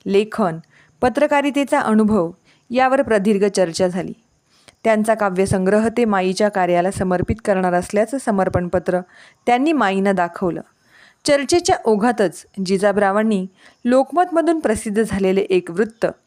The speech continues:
माईंपुढे ठेवलं. माईनं ते वृत्त वाचलं आणि तिला गहिवरून आलं.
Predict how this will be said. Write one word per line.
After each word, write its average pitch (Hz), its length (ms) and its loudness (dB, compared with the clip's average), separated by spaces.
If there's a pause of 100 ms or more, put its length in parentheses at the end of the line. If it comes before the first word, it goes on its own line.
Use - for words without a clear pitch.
(320)
माईंपुढे 262 600 0
ठेवलं. 175 360 -4 (920)
माईनं 294 360 0 (100)
ते 302 100 4
वृत्त 220 380 0
वाचलं 190 460 -2 (200)
आणि 202 220 0
तिला 226 180 0
गहिवरून 196 580 0
आलं. 160 180 -6